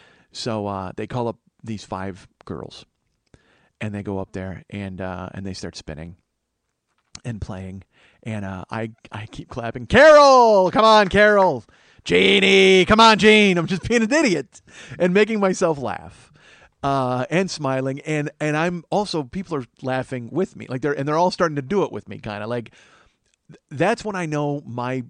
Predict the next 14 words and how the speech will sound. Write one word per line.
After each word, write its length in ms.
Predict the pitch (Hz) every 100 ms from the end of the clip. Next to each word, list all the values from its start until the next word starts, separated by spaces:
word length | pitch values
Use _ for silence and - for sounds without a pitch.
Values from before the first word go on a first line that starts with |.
| -
my 180 | 120
particular 480 | 123 110 131 120 127
brand 320 | 107 117 120
of 100 | 117
nonsense 540 | 98 101 117 120 117 120
is 140 | 98
working, 480 | 104 107 123 127 123 _ _ _ _ - 120
is 160 | 139 120
when 160 | 131 127
other 240 | 127 127
people 320 | - 123 110
hop 240 | 101 95 -
on 160 | 87
board. 460 | 78 - - - -